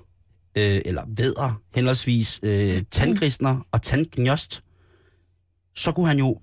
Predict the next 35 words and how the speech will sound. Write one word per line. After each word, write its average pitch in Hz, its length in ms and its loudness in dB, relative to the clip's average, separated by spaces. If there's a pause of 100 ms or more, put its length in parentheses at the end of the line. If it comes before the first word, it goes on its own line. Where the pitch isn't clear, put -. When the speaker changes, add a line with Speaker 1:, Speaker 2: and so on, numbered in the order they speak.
(140)
Speaker 1:
tage 139 160 -2
rundt - 380 -2 (1080)
til - 240 -2
alle 160 360 2 (200)
mulige 139 680 2 (1200)
folk, - 400 -6 (160)
som 117 420 -2 (120)
enten 135 260 -2
erhvervsmæssigt 120 580 0
eller 104 140 -2
privat 110 400 -2
har 123 120 -2
valgt 117 260 0
at - 40 -6
udnytte 123 320 0
andre 107 180 2
mennesker 110 260 0
til - 100 -4
egen 92 200 2
økonomisk 107 380 -2
vinding, 101 400 0
for 110 100 0
egen 113 160 2
Speaker 2:
Mhm. 104 100 2
Speaker 1:
økonomisk 107 340 0
vindings 110 200 0
skyld, - 200 -6
ikke? 139 160 0 (440)
Han 139 120 0
skulle 139 160 -2
så 151 260 0
være 113 400 2
sådan 113 220 0
lidt 117 140 -2
up-to-date 127 500 -2